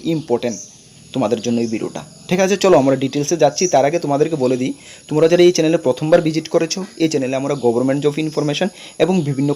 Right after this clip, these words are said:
কম্পিটিটিভ এক্সামের প্রিপারেশন করিয়ে থাকি। যদি তুমি কোনো গভর্নমেন্ট জব খুঁজছো বা কোনো কম্পিটিটিভ এক্সামের প্রিপারেশন বানাচ্ছো,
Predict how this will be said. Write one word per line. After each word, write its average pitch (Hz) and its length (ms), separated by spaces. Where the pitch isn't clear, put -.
কম্পিটিটিভ 135 440
এক্সামের 123 320
প্রিপারেশন 120 480
করিয়ে 104 240
থাকি। 98 160
যদি 151 200
তুমি 147 180
কোনো 165 100
গভর্নমেন্ট 139 360
জব 151 180
খুঁজছো - 320
বা 151 140
কোনো 180 200
কম্পিটিটিভ 147 440
এক্সামের 139 320
প্রিপারেশন 143 500
বানাচ্ছো, 120 380